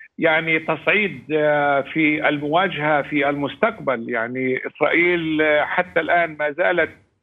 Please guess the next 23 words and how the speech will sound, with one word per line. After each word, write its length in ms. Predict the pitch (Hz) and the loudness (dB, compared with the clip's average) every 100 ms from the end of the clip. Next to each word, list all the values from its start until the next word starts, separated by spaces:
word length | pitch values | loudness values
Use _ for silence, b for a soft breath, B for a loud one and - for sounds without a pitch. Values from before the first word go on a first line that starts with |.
| _ | _
آه، 140 | 180 175 | 0 0
مصرة 640 | 175 160 226 220 165 127 135 | 0 -2 0 0 -2 -2 0
على 380 | 151 151 147 | 0 0 -2
الرد، 440 | 147 160 202 156 117 _ _ _ - | -2 0 0 -2 -12 _ _ _ -8
على 260 | - 143 143 | -2 0 2
الرد 320 | 156 185 156 | 2 0 -2
الإيراني، 680 | 170 151 175 196 156 131 - | 0 2 4 2 0 -8 -8
آه، 280 | 147 143 170 | -6 -2 -2
السابق، 520 | - - 214 202 143 - | -2 0 2 2 -4 -8
و-، 160 | 139 143 | -6 -4
آه، 220 | 139 135 - 143 139 131 127 - | -2 -4 -6 -6 -4 -2 -4 -4
وبالتالي، 760 | 143 147 143 147 185 190 156 151 - _ _ _ | -2 0 -2 2 2 2 0 -4 -10 _ _ _
آه، 360 | 156 156 156 156 | 2 2 2 -2
ال-، 760 | 151 147 143 147 143 143 - - | -4 -4 -4 -2 0 0 -2 0
يعني 400 | 143 139 143 143 | 2 2 0 0
الأوضاع 640 | 143 151 143 180 196 156 | 2 0 2 2 2 0
في 280 | - 160 135 | -4 -4 -4
المنطقة 920 | 143 143 175 180 160 147 156 156 139 - | -4 -2 -2 -2 -6 -2 0 0 -2 -4
في، 420 | 156 156 151 151 151 147 | -6 -4 -4 -4 0 2
آه، 300 | 143 139 147 | 2 2 0
تصعيد. 420 | 135 147 190 220 - _ _ _ _ | 2 2 2 0 -6 _ _ _ _
آه، 420 | 160 160 156 147 151 | 0 2 4 2 0
آه، 360 | - 151 147 | -2 -2 0